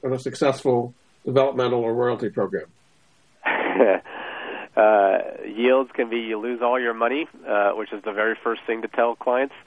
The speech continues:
Speaker 2: and yields can be high double digits. Um, you know, there's everything in between. Uh,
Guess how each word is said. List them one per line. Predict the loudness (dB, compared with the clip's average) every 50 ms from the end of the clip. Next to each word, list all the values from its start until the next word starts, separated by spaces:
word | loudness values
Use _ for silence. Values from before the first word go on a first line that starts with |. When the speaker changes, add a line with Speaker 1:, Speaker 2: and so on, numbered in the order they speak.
| -20 -20 -20 -20 -20 -18 _ -2
Speaker 2:
and | 0 2 4 4 2 2 0 -4
yields | -8 -4 -2 0 0 0 -2 -4 -8
can | -8 -8 -6
be | -4 -4 -2 -2 -2 -4 -4 -6 -8 -10 -14 -20 -20 -16
high | -10 -4 0 2 2 2
double | 2 0 -2 -2 -2
digits. | -2 -2 -2 -2 -4 -6 -8 -14 -20 _ _ -12
Um, | -8 -6 -2 -2 0 -2 -2 -4 -10 -16 -16 -16 -12
you | -8 -6
know, | -4 -4 -2
there's | -2 -2 -2 -2 -4 -6 -12 -16 -8 -4
everything | -2 -2 -2 -2 -4 -4 -4 -4
in | -4 -4
between. | -6 -8 -6 -6 -4 -4 -4 -6 -8 -14 -18 -18 -18 -18 -16 -10 -4
Uh, | 0 2 4 4 4 2